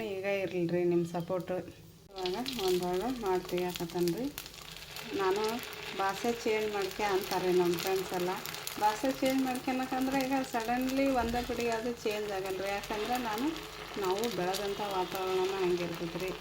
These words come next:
ಆದ್ರೆ ಚೆ-, ಹೋಗ್ತಾ ಹೋಗ್ತಾ ನೋಡ್ರಿ, ಈಗ ಇಷ್ಟು ವಿಡಿಯೋನ ಹಾಕ್ಸಿ ಮಾಡಿದ್ವಿ. ನನಗೆ ಫಸ್ಟ್ YouTube ಏನು ಅನ್ನೋದು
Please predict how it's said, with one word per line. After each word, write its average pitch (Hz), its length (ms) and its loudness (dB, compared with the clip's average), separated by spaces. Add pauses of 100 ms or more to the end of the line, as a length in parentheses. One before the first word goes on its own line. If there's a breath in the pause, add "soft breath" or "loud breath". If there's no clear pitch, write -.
(480)
ಆದ್ರೆ 180 300 0 (920)
ಚೆ-, 202 300 -4
ಹೋಗ್ತಾ 185 280 0 (120)
ಹೋಗ್ತಾ 208 320 -6 (100)
ನೋಡ್ರಿ, 185 340 0
ಈಗ 202 140 -4 (160)
ಇಷ್ಟು - 200 -6 (100)
ವಿಡಿಯೋನ 233 340 2 (180)
ಹಾಕ್ಸಿ - 400 -6 (140)
ಮಾಡಿದ್ವಿ. 190 360 -2 (120)
ನನಗೆ 233 300 0 (100)
ಫಸ್ಟ್ - 260 -6 (120)
YouTube 214 360 -4 (140)
ಏನು 208 280 -4
ಅನ್ನೋದು 196 280 -4